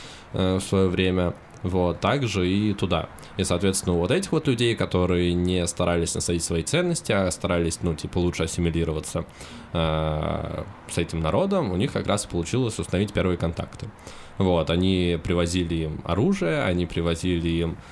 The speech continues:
э, причём оружие, там была история, когда один из, э, вождей, э, поехал, э, в Великобританию, в Англию,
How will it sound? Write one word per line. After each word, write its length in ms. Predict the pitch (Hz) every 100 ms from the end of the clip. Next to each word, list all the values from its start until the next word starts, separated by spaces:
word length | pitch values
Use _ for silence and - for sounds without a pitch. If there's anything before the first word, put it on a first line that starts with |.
| - 87
э, 220 | 85 80
причём 280 | 82 95 90
оружие, 640 | 95 117 170 139 110 87
там 320 | - 80 85
была 280 | 80 87 85
история, 400 | 80 98 120 117
когда 260 | 92 85 82
один 340 | 82 85 85
из, 260 | 82 80 87
э, 400 | 82 80 80 80
вождей, 480 | 87 85 92 120 - - - - - -
э, 520 | 92 85 87 85 82 -
поехал, 720 | 87 87 87 - 85 80 - - - - - - - - - -
э, 640 | 104 95 85 82 82 82 82 -
в 440 | 90 90 87 82 - - - - -
Великобританию, 800 | 98 92 87 - 104 160 170 190 -
в 100 | 104
Англию, 400 | 107 107 101